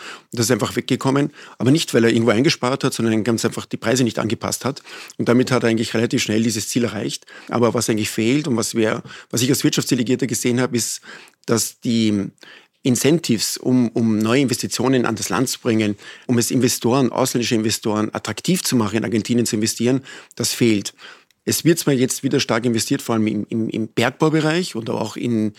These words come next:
Alternativenergie, aber auch konventionelle Energie. Äh, das, das schafft aber keine großartigen Arbeitsplätze. Das heißt, bei all den Menschen, die entlassen worden sind, muss ich ihnen Alternativen bieten und eben Jobs schaffen. Und genau das fehlt momentan.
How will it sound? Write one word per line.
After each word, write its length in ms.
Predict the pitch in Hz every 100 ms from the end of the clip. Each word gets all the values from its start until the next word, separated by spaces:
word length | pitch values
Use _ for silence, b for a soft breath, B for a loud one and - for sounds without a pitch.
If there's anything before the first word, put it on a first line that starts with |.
| B
Alternativenergie, 760 | 117 117 107 160 - 151 - 147
aber 140 | 113
auch 140 | 98
konventionelle 520 | - 110 104 107 120 151
Energie. 460 | 151 147 156 180 B B B B
Äh, 100 | -
das, 360 | 107 117 - -
das 120 | 135
schafft 260 | - 120 -
aber 100 | 120
keine 220 | - 123
großartigen 440 | - 120 113 117
Arbeitsplätze. 460 | 107 113 - - -
Das 180 | - 110
heißt, 280 | 117 - -
bei 80 | -
all 160 | - 117
den 160 | 147
Menschen, 520 | 123 127 - 131 120 -
die 240 | 120 113
entlassen 400 | - 107 123 -
worden 180 | 131 139
sind, 280 | 127 151 147 B B B
muss 120 | 131 127
ich 40 |
ihnen 200 | 131 127
Alternativen 580 | 117 117 120 - 123 123
bieten 300 | 107 - 110 B B B -
und 280 | 123 123
eben 440 | 120 113 120 123 - _
Jobs 340 | - 123 - -
schaffen. 320 | 107 80 - -
Und 400 | - 117 107 - - _ _
genau 480 | 131 113 98 113 147
das 360 | - 101 110 -
fehlt 300 | 120 127 -
momentan. 560 | 147 143 143 143 165